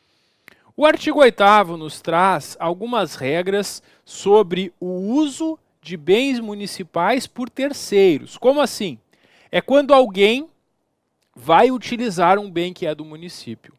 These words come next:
Para que eu possa utilizar um bem que pertence ao município, eu preciso de uma concessão, é, de uso. E pra eu pedir essa concessão,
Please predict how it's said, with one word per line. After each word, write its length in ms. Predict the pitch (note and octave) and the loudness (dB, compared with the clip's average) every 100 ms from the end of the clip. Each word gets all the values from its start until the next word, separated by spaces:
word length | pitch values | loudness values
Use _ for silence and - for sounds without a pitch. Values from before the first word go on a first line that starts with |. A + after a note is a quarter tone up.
| _ _ _ _ _ _ _ _ | _ _ _ _ _ _ _ _
Para 260 | A#3 C#4+ | 6 6
que 120 | D4 C#4+ | 6 2
eu 100 | D#4 | 0
possa 420 | - A#3+ C4+ B3+ | 2 4 4 2
utilizar 540 | A3+ A#3+ G#3 F3 F#3+ | -8 -6 -4 0 0
um 120 | G3+ | 0
bem 260 | F3+ F3 F3+ | -4 -4 -4
que 100 | F3+ | -8
pertence 640 | E3 F3 - D#3+ E3 D#3 | -6 -6 -6 -8 -10 -8
ao 100 | D3+ | -8
município, 760 | D3 D3+ F3+ G#3 - A3 A3 C4+ - _ _ _ | -8 -12 -14 -12 -8 -8 -6 -10 -12 _ _ _
eu 180 | A3 B3 | 2 2
preciso 720 | G3+ A3+ G3+ - A3 G#3+ G#3 | 0 -6 -8 -8 -8 -8 -10
de 200 | F3 G3 | -12 -12
uma 320 | F#3+ F#3+ F3 | -10 -6 -6
concessão, 1080 | D#3 - A3 C#4 - C#4 A#3 - F#3+ F#3+ G#3 - _ _ _ _ _ | -6 -2 -2 -2 -8 -6 -6 -4 -2 -2 -4 -14 _ _ _ _ _
é, 280 | F3 F#3+ F#3 | -4 -2 -4
de 180 | D#3 | -6
uso. 400 | A#3 F#3 E3+ A#2+ A#2 _ _ _ _ _ | -4 -4 -6 -10 -20 _ _ _ _ _
E 80 | - | -12
pra 200 | D#3 G#3 | 0 6
eu 100 | G#3+ | 6
pedir 320 | A3 F#3+ G3 | 4 -6 -2
essa 260 | G#3 F#3 G3+ | -2 -2 -6
concessão, 840 | G3 F#3+ - A#3+ - A3 B3 B3 | -8 -10 -6 -6 -2 0 0 0